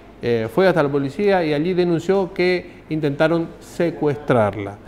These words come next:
La policía detuvo al conductor del coche, eh, y no se descarta una investigación por presunto trata de personas.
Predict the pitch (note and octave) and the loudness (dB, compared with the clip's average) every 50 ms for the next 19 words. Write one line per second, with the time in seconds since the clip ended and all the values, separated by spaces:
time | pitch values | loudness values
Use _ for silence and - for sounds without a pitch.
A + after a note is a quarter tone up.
0 | - - - - - - C3 C3 C#3 D#3 D3+ C#3+ C#3+ C#3 - G3+ G3 F#3 D#3+ C#3+ | -20 -20 -20 -12 -6 -2 -2 2 4 4 4 4 2 0 2 2 4 4 2 0
1 | C#3+ C#3 D3 D3 D3 C#3+ C#3+ C#3 C#3+ - F#3+ F3+ E3 D3 B2+ B2 - C3+ C3 C3+ | -2 -2 0 0 2 2 0 0 0 0 0 2 2 2 0 -2 -4 -4 -4 -4
2 | C3+ D#3+ D#3 D#3 D3+ D3 C#3+ - G3 F3+ - - F3 E3 D#3+ - - - - - | -2 -2 0 0 0 0 0 0 0 0 0 -2 -6 -6 -6 -8 -16 -18 -18 -16
3 | - - - - - C3 B2+ - - G3 G3+ A3+ B3 A3+ - G#3+ F#3 F3 - G#3 | -16 -16 -12 -6 -4 -4 -2 0 2 4 6 6 6 6 4 2 0 0 2 0
4 | G#3 F#3+ F3+ - F3+ E3 - - F3+ F#3+ F#3+ F#3+ F3+ E3+ D#3 D#3 D3 D3+ D3 C#3+ | 0 2 2 0 0 0 0 0 0 2 2 2 0 0 0 -2 0 0 0 -2
5 | C3+ - E3 E3+ E3 D#3+ E3 D#3 D#3 D#3 - - C#3 C3 - D3+ D3+ D3+ D3+ D#3 | 0 0 -2 -2 -2 0 0 -2 -2 -2 -4 -4 -6 -4 -4 -4 -4 -2 -2 -4
6 | D3+ D3 - C#3 C#3 C#3 B2+ - C#3 C#3 C3 B2 C3 B2 B2+ A#2 A2 - - G#2 | -4 -6 -4 -4 -4 -4 -4 -4 -4 -4 -4 -6 -8 -6 -6 -6 -8 -6 -8 -8
7 | G2 G2 G2 - - - - - | -8 -8 -12 -16 -18 -20 -20 -20